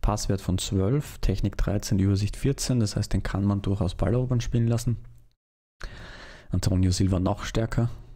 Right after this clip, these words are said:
Auch körperlich der Wahnsinn. Der gefällt mir richtig gut.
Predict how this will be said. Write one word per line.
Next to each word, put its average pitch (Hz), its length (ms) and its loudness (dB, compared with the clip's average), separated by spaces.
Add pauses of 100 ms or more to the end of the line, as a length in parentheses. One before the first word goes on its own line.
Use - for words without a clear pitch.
(140)
Auch - 180 -2
körperlich 95 400 -2
der 98 140 0
Wahnsinn. 98 400 0 (960)
Der 92 80 2
gefällt - 280 0
mir 92 120 2
richtig 98 300 0
gut. 120 260 -2